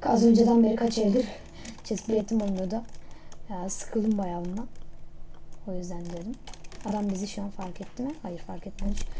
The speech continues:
Çünkü oralara buralara yol yapıyor gerizekalı. Ve G G olmayıp da ben seni G G ettim. Harika işte bu ya.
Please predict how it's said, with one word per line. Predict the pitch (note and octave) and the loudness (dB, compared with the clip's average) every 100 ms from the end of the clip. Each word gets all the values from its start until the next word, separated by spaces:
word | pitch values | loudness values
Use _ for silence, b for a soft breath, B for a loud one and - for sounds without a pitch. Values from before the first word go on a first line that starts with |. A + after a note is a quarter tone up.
| B | B
Çünkü | - A3+ | -6 0
oralara | D#4 C#4+ C#4 C4+ C#4+ | 4 6 8 8 6
buralara | B3+ A3+ G#3 A3 | 4 2 0 0
yol | C#4 D#4+ | 2 2
yapıyor | D#4 G3 F#3 | 0 -2 -4
gerizekalı. | F3+ E3+ F3 E3 F#3+ F3 E3+ F3 - B B B B B B B | -4 -4 -6 -8 -8 -8 -8 -10 -10 B B B B B B B
Ve | A#3+ | 0
G | G3+ C4 | 6 6
G | G#3+ B3+ C#4+ - | 6 6 6 4
olmayıp | B3+ C4+ G#3+ G3+ | 4 4 2 4
da | D#4 | 4
ben | B3 | 4
seni | A3 A3 | 2 2
G | B3 G3+ | 2 0
G | G#3 | -2
ettim. | D#3+ - | -4 -6
Harika | F3 F3+ F3 F3+ | -4 -2 -2 -4
işte | - - F3 | -6 -8 -6
bu | F#3+ | -6
ya. | E3+ | -6